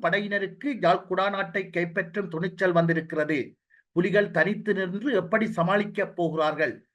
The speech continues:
என்று மக்கள் பேசிக்கொள்ள ஆரம்பித்தனர். மக்கள் அஞ்சத் தேவையில்லை. கடைசி புலி இருக்கும் வரை யாழ் குடாநாட்டை படைகளின் கையில் செல்ல விடமாட்டோம் என்று புலிகள் நம்பிக்கை கொடுத்து கொண்டிருந்தனர்.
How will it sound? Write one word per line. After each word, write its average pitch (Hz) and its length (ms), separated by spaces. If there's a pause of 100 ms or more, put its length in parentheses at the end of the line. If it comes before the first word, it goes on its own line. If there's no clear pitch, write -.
(140)
என்று 196 340
மக்கள் 175 360
பேசிக்கொள்ள 170 720
ஆரம்பித்தனர். 139 640 (540)
மக்கள் 202 420
அஞ்சத் 175 340
தேவையில்லை. 147 680 (220)
கடைசி 233 400
புலி 202 300
இருக்கும் 190 440
வரை 151 460 (160)
யாழ் 190 360
குடாநாட்டை 190 760
படைகளின் 208 460
கையில் 180 420
செல்ல 202 240
விடமாட்டோம் 185 580
என்று 175 420 (200)
புலிகள் 208 440
நம்பிக்கை 202 480
கொடுத்து 165 360
கொண்டிருந்தனர். 139 800